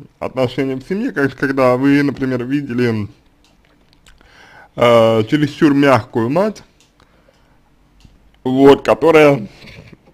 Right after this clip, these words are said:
э, демонстрировала, что проявление чувств,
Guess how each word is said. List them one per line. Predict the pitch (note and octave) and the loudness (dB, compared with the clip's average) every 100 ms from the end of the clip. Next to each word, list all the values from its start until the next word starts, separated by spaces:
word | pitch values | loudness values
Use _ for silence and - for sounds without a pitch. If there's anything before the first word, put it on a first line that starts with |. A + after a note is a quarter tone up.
| _ _ _ _ _ _ _ _ _ _ - | _ _ _ _ _ _ _ _ _ _ -6
э, | A#2 A2 A2 A2 | 0 2 4 2
демонстрировала, | G2+ C3+ C#3+ B2+ - E3+ C#3 A#2+ A2 G#2+ G#2 G#2 _ _ _ _ _ _ _ _ _ _ _ _ _ _ _ _ _ _ - | 0 2 2 0 2 4 4 4 4 2 -2 -14 _ _ _ _ _ _ _ _ _ _ _ _ _ _ _ _ _ _ -20
что | A2 - A#2+ A2+ A2 A#2+ - _ _ _ - - F#3 | -20 -4 0 2 2 -4 -16 _ _ _ -20 -20 -12
проявление | - C#3 C#3+ D3 C#3+ B2 B2 | 2 4 6 4 4 2 0
чувств, | B2 G3+ A3 | -2 -8 -10